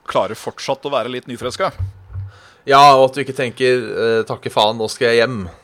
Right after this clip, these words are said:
Speaker 2: eh, når du drar.
Speaker 1: Nei, det var vel heller, jeg landet på Gardermoen, og så følte jeg liksom ikke helt at det var hjemme, på en måte.
Speaker 2: Nei.
Speaker 1: Eh, det hjalp jo heller ikke at jeg kom hjem, og så fant jeg ut at den, eh,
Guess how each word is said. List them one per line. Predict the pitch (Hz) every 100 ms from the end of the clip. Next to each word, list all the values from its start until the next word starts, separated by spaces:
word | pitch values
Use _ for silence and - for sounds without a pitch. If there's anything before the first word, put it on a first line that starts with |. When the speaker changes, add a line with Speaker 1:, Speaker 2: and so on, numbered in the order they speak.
| _ _ _ _ -
Speaker 2:
eh, | 110 104 101
når | 107 107
du |
drar. | 98 87 - -
Speaker 1:
Nei, | 160 156
det | 151
var | 139 135
vel | 151
heller, | 131 120 135 143 135 135
jeg | 135 139
landet | 147 123 95 110
på | 135
Gardermoen, | 131 101 107 131 160
og | 139
så | - 147 127 _
følte | - - 127 95 117
jeg | 131
liksom | - 120 101
ikke | - -
helt | - - - 90 95 110 120 _ -
at | 113 - _ _ - - -
det | - -
var | 101 95
hjemme, | 113 92 185 - -
på |
en | 190
måte. | 285 302 - _ _ _ _ _ _ -
Speaker 2:
Nei. | 160 196 - _ _ _
Speaker 1:
Eh, | - 117 113 117 113 110
det | 117
hjalp | 113 110 -
jo |
heller | 117 110
ikke | 104 117
at | 113 117
jeg | -
kom | 120 98
hjem, | 113 135
og | 127
så | 117
fant | 110 90
jeg | 95
ut | 101
at | 101 107
den, | 104
eh, | 104 104 101 98 -